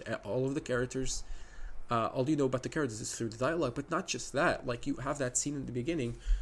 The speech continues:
where you see, um, like, uh, Joanna slash China Blue, like, returning to her, her apartment and, and, and being chased, right? And then in, in the moment, you're like, "Oh, shit, okay."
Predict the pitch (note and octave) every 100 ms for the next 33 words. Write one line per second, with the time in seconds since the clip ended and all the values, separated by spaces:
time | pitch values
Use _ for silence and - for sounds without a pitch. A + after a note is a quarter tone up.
0 | - - A2+ A#2 A2+ - B2 A#2+ A#2+ -
1 | A2 A#2 A2 G#2 G2 G2 - - - -
2 | - - - B2 A#2+ A#2+ - B2 A2+ B2
3 | B2 B2 A#2 A#2 A#2+ A2+ - B2 A2 A2+
4 | D3 B2+ A#2 - B2 - A#2+ A2+ A2+ -
5 | A2 G#2+ G#2+ - - - - - - -
6 | A#2+ A2 G#2+ A2 A#2+ A#2+ - A#2+ A2 -
7 | D3+ D3+ - D3+ D3+ C#3+ - - A2+ A2
8 | - A#2 C3+ A2+ B2+ B2 B2 - E3+ A2+
9 | - - - - A#2 B2+ C3+ C#3 C#3+ A#2+
10 | B2 C3 B2+ F3 C#3+ A2+ A#2 A#2+ A2+ G#2+
11 | - - C3+ B2+ - G3+ D3+ - B2 F#3
12 | B2+